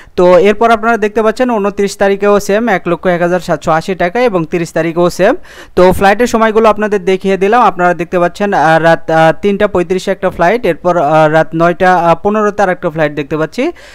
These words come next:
আহ, তো এগুলো কিন্তু, আহ, দোহা এয়ারপোর্টে ট্রানজিট হয়ে যায়, অর্থাৎ কাতারে ট্রানজিট হয়ে যায় কাতার এয়ারওয়েজ। তো এই ছিল বাংলাদেশ থেকে ফিনল্যান্ডের বিমান ভাড়া। ভিডিওটি যদি আপনার কোনো উপকারে আসে, ভিডিওটিতে একটি লাইক দিবেন, আর এই চ্যানেলে নতুন হয়ে থাকলে চ্যানেলটি সাবস্ক্রাইব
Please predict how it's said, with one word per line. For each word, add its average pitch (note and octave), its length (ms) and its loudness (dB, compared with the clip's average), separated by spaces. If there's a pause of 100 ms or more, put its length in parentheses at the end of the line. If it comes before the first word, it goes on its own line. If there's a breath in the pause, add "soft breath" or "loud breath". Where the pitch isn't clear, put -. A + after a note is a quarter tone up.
আহ, D#3 160 2
তো G#3 140 0
এগুলো A3 260 2
কিন্তু, A3+ 340 2
আহ, G3 100 6
দোহা F#3 300 2
এয়ারপোর্টে G3+ 420 0
ট্রানজিট F3 420 0
হয়ে D#3+ 140 2
যায়, G3 180 2
অর্থাৎ F3+ 280 -2
কাতারে E3 400 0
ট্রানজিট D#3 400 -4
হয়ে D#3+ 140 0
যায় F#3 160 -2
কাতার D3+ 340 -2
এয়ারওয়েজ। D3+ 440 0 (200 loud breath)
তো G3+ 60 2
এই G#3+ 80 4
ছিল A#3+ 180 2
বাংলাদেশ G#3 420 0
থেকে A3 180 -2
ফিনল্যান্ডের F#3 520 -2
বিমান E3+ 300 -2
ভাড়া। A3+ 200 0
ভিডিওটি G3+ 400 0
যদি G#3+ 240 -2
আপনার E3+ 260 -2
কোনো D#3+ 200 -2
উপকারে F#3+ 320 -2
আসে, G#3 260 -2
ভিডিওটিতে D#3 500 -6
একটি D#3+ 180 -10
লাইক D#3+ 320 -2
দিবেন, A3 300 -2 (360 loud breath)
আর D#3 160 2
এই G3 140 0
চ্যানেলে A#3 360 -2
নতুন G3 260 -2
হয়ে G#3 120 0
থাকলে G#3+ 320 -2
চ্যানেলটি D3+ 400 -4
সাবস্ক্রাইব F3 500 -2